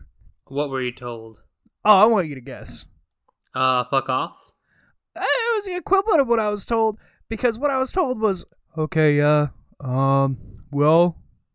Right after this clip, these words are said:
Speaker 2: I could take it, and you could get money back, but there will be a money discounted off of it because you're returning it, and it'll be counted as a used game,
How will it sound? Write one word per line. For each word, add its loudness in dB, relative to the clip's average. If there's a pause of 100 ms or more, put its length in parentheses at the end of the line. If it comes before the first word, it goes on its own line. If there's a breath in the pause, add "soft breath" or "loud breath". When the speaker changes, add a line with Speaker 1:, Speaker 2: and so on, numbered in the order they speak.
(340)
Speaker 2:
I -6
could -8
take 2
it, 0
and -4
you 2
could 0 (1500 soft breath)
get 2
money 4
back, 2 (140)
but -4
there -2
will 0
be -2
a -8 (760)
money 0
discounted -2
off 0
of -4
it 0
because -6
you're -12
returning -2
it, 0
and -6
it'll -4
be -6
counted -4
as -10
a -12
used -8
game, -2